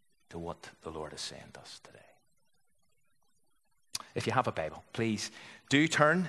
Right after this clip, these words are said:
to First Kings chapter twenty. Now, this is a long chapter. It's got forty-three verses. Uh, so we need to kinda get stuck into it.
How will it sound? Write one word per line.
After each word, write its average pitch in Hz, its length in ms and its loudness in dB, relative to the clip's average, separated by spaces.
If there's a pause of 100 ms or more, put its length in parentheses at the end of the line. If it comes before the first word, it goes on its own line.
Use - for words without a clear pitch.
(180)
to 117 80 0
First 139 340 4
Kings 127 400 0
chapter 120 380 0
twenty. 127 460 0
Now, 123 160 2
this 135 220 0
is 127 120 0
a 117 60 4
long 131 800 4
chapter. 147 460 2 (960)
It's - 140 -6
got 110 100 -2
forty-three 139 760 6
verses. 127 520 2 (1080)
Uh, 101 500 2 (1400)
so 104 380 0 (140)
we 101 100 -2
need 107 160 2
to 110 40 -4
kinda 101 300 -2 (240)
get - 160 -4
stuck - 380 -2
into 92 340 -4
it. 104 80 -6